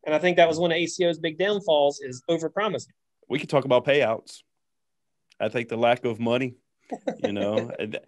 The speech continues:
Speaker 2: that probably deterred a lot of players too.
Speaker 1: It could, but I would, I'm still, so I'm, I'm a big, I'm a big proponent of disconnecting entry fees and payouts.
Speaker 2: Yeah.
Speaker 1: I don't think there should be a connection.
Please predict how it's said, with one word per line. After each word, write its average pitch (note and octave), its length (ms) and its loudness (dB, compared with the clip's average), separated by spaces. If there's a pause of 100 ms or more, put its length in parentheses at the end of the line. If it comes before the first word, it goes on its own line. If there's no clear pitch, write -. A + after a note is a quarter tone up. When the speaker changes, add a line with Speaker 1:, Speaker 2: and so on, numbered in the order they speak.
(200)
Speaker 2:
that C3 180 2
probably C#3+ 440 4
deterred B2+ 420 0
a A#2+ 60 2
lot A#2 260 4
of G#2 80 -8
players A#2 460 -2
too. A#2 360 -6 (720)
Speaker 1:
It B3+ 180 2
could, G3+ 260 6
but F#3+ 100 8
I G#3+ 120 8
would, G#3+ 200 4 (600)
I'm A#3 140 2
still, G#3 580 0 (400)
so F#3 240 4
I'm, G#3+ 220 4
I'm F#3 220 -2
a G3 80 0
big, F3 320 -2 (360)
I'm F3 120 0
a F#3 100 2
big F3 400 0
proponent F3 500 0 (100)
of D3+ 360 4 (420)
disconnecting E3+ 960 0 (600)
entry F#3 280 2
fees F3 380 0
and D3+ 160 -6
payouts. C#3 480 -2 (460)
Speaker 2:
Yeah. G#2+ 180 -2
Speaker 1:
I D#3 100 2
don't E3 340 2
think F3+ 160 2
there E3+ 100 6
should E3 160 -2
be E3 80 0
a D#3 40 0
connection. D3+ 460 -6